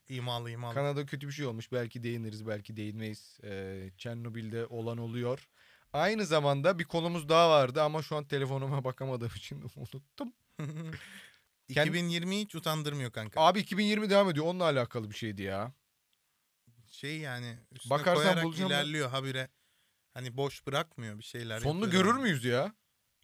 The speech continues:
Speaker 1: Görürüz inşallah ya.
Speaker 2: İnşallah, Allah kerim. Ee, Lavinia kardeş grubumuz. Ne, nasıl bir ünvanı var Lavinia'nın hayatımızda?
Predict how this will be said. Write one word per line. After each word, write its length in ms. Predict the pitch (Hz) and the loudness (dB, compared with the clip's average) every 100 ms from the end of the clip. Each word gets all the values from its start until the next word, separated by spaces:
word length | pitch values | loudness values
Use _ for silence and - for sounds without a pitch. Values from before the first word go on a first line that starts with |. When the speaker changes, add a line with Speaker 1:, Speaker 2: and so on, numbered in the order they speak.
| - | -14
Speaker 1:
Görürüz 300 | 131 220 254 | -12 -12 -10
inşallah 500 | 226 - 135 117 117 | -10 -6 -6 -6 -6
ya. 60 | |
Speaker 2:
İnşallah, 440 | 156 139 151 117 117 | -6 -2 0 0 0
Allah 360 | 120 120 120 120 - | -2 -2 -4 -6 -6
kerim. 280 | 131 160 - _ _ _ _ _ _ | -6 -6 -10 _ _ _ _ _ _
Ee, 60 | 123 113 113 113 123 | -6 -4 -2 -4 -4
Lavinia 680 | 117 127 143 196 180 170 - _ _ _ _ _ _ _ _ | -2 -2 0 0 2 0 -2 _ _ _ _ _ _ _ _
kardeş 400 | - 131 139 180 | -2 0 0 -4
grubumuz. 680 | - 156 123 120 151 - - _ _ | -4 -2 -2 -4 -10 -18 -20 _ _
Ne, 220 | 143 208 | -6 -2
nasıl 280 | 196 208 202 | 0 0 -2
bir 200 | 151 120 - - | -2 -2 -6 -6
ünvanı 460 | 131 120 117 113 | -4 -2 -2 0
var 140 | 110 110 | -2 -2
Lavinia'nın 680 | 113 110 110 107 110 151 | -4 -4 -4 -4 -6 -8
hayatımızda? 760 | 135 127 117 110 113 104 120 | -6 -2 -2 -4 -6 -6 -6